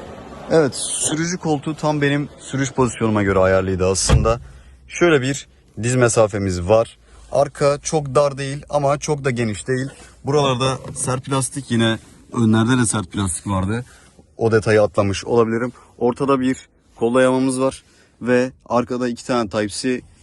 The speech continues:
çıkışımız. Yine önde de iki tane Type-C çıkışımız var ve kablosuz şarj istasyonumuz var. Şöyle Taygo'ya bir arkadan bakın. Harbiden bin altı yüz kırk beş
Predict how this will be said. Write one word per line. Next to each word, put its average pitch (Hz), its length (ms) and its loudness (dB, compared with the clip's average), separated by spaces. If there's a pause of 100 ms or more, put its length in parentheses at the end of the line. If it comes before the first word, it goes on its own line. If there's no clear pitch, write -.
çıkışımız. - 540 -4 (300)
Yine 120 120 2
önde 117 420 2
de 98 160 -2 (580)
iki - 180 -16
tane 92 380 -6 (220)
Type-C 101 300 -12
çıkışımız 117 500 -10
var 120 200 -10 (280)
ve 123 300 -2
kablosuz 123 480 -4
şarj 131 400 0 (240)
istasyonumuz 117 760 -2
var. 98 140 2 (360)
Şöyle 117 220 -2
Taygo'ya 117 480 2
bir 104 200 -2 (220)
arkadan 113 560 0 (480)
bakın. 98 300 -2 (1000)
Harbiden 123 460 2
bin 113 80 0
altı 113 280 0
yüz 151 80 -6
kırk - 280 -10
beş - 300 -2